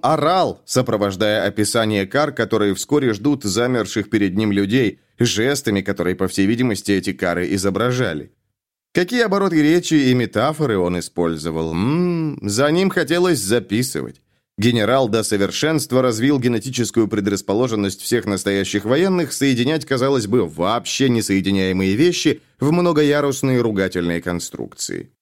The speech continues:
Не только Кузнецов проникся важностью момента. Стоящий рядом с ним Телисма тоже замер в строевой стойке, даром что уже давно был штатским. Терес выпятил впалую грудь, выпучил глаза и имел вид лихой и придурковатый.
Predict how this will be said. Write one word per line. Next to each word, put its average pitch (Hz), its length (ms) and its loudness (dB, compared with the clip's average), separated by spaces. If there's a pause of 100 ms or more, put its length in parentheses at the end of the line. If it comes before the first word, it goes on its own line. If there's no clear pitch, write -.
(360)
Не 226 180 4
только 262 340 2
Кузнецов 170 600 2
проникся 139 480 0
важностью 95 560 0
момента. 80 640 -4 (180)
Стоящий 185 500 2
рядом 165 280 2
с - 80 -4
ним 165 180 4
Телисма 160 500 0
тоже 135 320 0
замер 98 340 0
в - 60 -12
строевой 98 440 0
стойке, 120 500 0 (240)
даром 139 300 2
что 120 160 2
уже 110 160 2
давно 98 260 0
был 90 200 0
штатским. - 720 -8 (300)
Терес 127 440 0
выпятил 127 480 2
впалую 135 440 2
грудь, 131 380 -2
выпучил 196 640 2
глаза 151 480 2
и 135 220 4
имел 151 260 2
вид 139 260 0
лихой 117 480 2
и 120 100 0
придурковатый. 139 880 -2